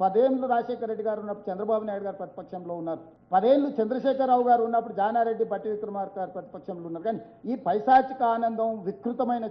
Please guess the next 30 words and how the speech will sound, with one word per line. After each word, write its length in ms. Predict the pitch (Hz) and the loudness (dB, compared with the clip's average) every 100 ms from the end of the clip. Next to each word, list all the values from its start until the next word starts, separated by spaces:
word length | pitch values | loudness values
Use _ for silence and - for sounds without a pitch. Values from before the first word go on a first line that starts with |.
| - | -6
చేష్టలు, 460 | 214 - 214 208 208 - - 131 180 | -8 -8 -8 -6 -6 -10 -18 2 8
ఏది 160 | 262 262 240 | 8 8 4
పడితే 220 | 247 254 | 4 0
అది 100 | 233 220 | -2 -2
మాట్లాడడం 520 | 214 220 214 208 214 196 | -4 -2 -2 0 -2 -4
ఎప్పుడైనా 300 | - 208 202 156 | -2 -2 -2 -2
జరిగిందా? 400 | 165 190 180 185 - - - - | -2 -2 -2 -2 -2 -14 -18 -2
మేము 160 | 202 269 208 | 2 2 2
వచ్చినామో 440 | - - 277 294 294 269 | -2 0 4 6 8 10
రాలేదో, 360 | 262 269 269 277 | 10 8 6 4
అసలు 180 | 233 247 - | 4 0 -4
కూర్చున్నామో 580 | 240 294 - 294 294 285 269 | -4 -4 0 2 4 4 6
లేదో, 220 | 262 262 269 - - - | 4 4 -2 -8 -12 -2
అంత 180 | 247 269 247 - - 156 | 2 4 2 -2 -4 0
భరించలేనితనం 1000 | 180 294 330 294 285 262 254 240 220 208 | 2 2 4 4 4 0 0 0 0 -2
ఏంది? 240 | 196 220 240 - _ - | -6 -6 -8 -12 _ -4
స్వతంత్రం 460 | 185 262 269 277 269 | -2 0 2 2 0
వచ్చినప్పుడు 380 | - 277 269 262 | 0 -4 -4 0
కూడా 140 | 269 233 | 2 6
రాజులు 280 | 240 254 254 | 6 4 -2
ఇట్లనే 280 | 247 269 269 262 | -2 -2 4 6
ఆలోచన 300 | 247 247 247 226 | 4 0 -2 -2
చేసిరు. 260 | 226 226 226 | 0 -2 -2
పేదోళ్ళు, 420 | 220 226 233 233 226 208 - - - | 0 2 2 2 2 0 -6 -14 -12
ఎస్సీ, 180 | 180 - 220 | -10 0 2
ఎస్టీ 200 | 220 220 202 | 2 0 0
రిజర్వేషన్ల 600 | 208 214 214 214 214 208 202 190 | -2 -2 -2 -4 -4 2 2 2
ఎమ్మెల్యేలు, 400 | 180 202 202 202 190 | -2 -2 -2 -2 -4
ఎంపీలు 260 | 185 202 185 | -6 -6 -4
అయిపోతే 340 | 180 196 202 | -4 -6 -6